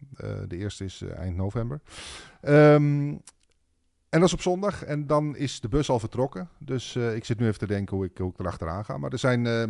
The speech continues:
ook in mijn omgeving al een aantal mensen die, eh, graag mee willen. En, eh, ik geloof dat Jesse de Borg wel mee wil. En, eh, we gaan eens eventjes, eh, kijken hoe dat, eh, het, het, het is gewoon ook een leuk weekend.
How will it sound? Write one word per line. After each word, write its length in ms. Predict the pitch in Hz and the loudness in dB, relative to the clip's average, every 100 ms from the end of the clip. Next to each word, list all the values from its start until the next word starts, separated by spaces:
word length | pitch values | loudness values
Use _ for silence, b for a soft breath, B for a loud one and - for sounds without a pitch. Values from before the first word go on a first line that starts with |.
| 113 | -4
ook 180 | - 135 | -4 0
in 80 | 123 | 2
mijn 320 | 113 147 170 | 2 2 0
omgeving 460 | 156 156 170 156 147 | -4 -4 -4 -2 -2
al 100 | 143 | -2
een 160 | 135 | -2
aantal 240 | 123 127 135 | -4 -4 -4
mensen 280 | 127 120 | -4 -4
die, 320 | 120 117 113 110 | -6 -4 -2 -2
eh, 40 | 104 B B | -4 B B
graag 280 | B 135 123 | B 2 4
mee 220 | 113 113 | 4 4
willen. 300 | 104 101 117 131 | 4 2 -2 -6
En, 300 | 131 120 107 | -10 -8 -6
eh, 420 | 101 95 92 - | -4 -6 -8 -12
ik 100 | - | -14
geloof 220 | - 113 95 | -8 -6 -4
dat 100 | 92 | -4
Jesse 220 | 104 87 | -4 -4
de 100 | 95 | -4
Borg 240 | 117 139 | 0 0
wel 100 | 123 | 2
mee 200 | 120 113 | 2 4
wil. 220 | 104 101 104 B B B B B | 4 0 -4 B B B B B
En, 320 | - - 101 92 | -14 -10 -8 -6
eh, 200 | 82 82 - | -6 -8 -10
we 100 | - | -8
gaan 100 | 117 | -4
eens 120 | 98 | -2
eventjes, 400 | 90 78 78 - | -4 -6 -10 -10
eh, 80 | 87 80 76 - | -6 -6 -8 -4
kijken 300 | 107 95 - | -2 0 -2
hoe 100 | 87 | -6
dat, 220 | 87 - | -6 -6
eh, 60 | 87 | -10
het, 180 | - 120 | -8 -8
het, 140 | - | -6
het 160 | 123 - | -6 -6
is 160 | 123 | -4
gewoon 220 | 135 120 123 | -2 0 0
ook 120 | 117 | 2
een 80 | 120 | 2
leuk 180 | 110 | 2
weekend. 420 | 95 113 90 101 | 0 -4 -4 -8